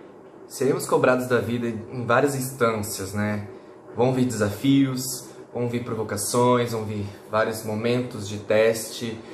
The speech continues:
seja pra gente se posicionar mais, se colocar de maneira mais enérgica,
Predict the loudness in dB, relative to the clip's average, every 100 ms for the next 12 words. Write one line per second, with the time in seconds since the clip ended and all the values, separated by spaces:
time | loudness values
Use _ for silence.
0 | -18 -10 0 2 2 2 0 -2 -4 -8
1 | -10 -12 -18 -12 -10 -6 -4 -2 0 0
2 | 0 0 2 0 -2 -6 0 0 2 0
3 | -2 -4 -4 -4 -2 -2 -2 0 2 2
4 | -2 -6 -6